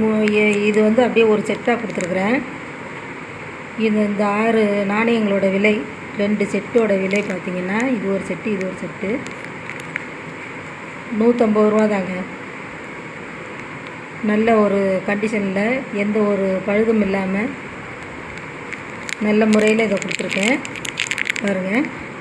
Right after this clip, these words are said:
இந்த காயினோட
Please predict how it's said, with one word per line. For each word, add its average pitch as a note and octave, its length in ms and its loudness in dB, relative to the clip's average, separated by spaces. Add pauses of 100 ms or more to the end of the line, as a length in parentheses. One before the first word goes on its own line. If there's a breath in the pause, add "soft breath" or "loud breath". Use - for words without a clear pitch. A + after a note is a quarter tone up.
(2500)
இந்த G3 120 -4 (160)
காயினோட G#3 420 4